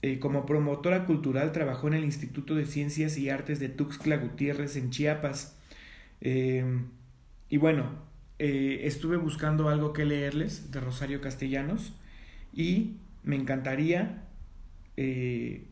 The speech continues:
encontré esto que se llama Bella Dam-, Bella Dama sin Piedad, perdón. Dice,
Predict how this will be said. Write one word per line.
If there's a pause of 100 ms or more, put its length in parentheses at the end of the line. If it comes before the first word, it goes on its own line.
(1200)
encontré
esto
que
se
llama
Bella
Dam-,
Bella
Dama
sin
Piedad,
perdón. (1200)
Dice,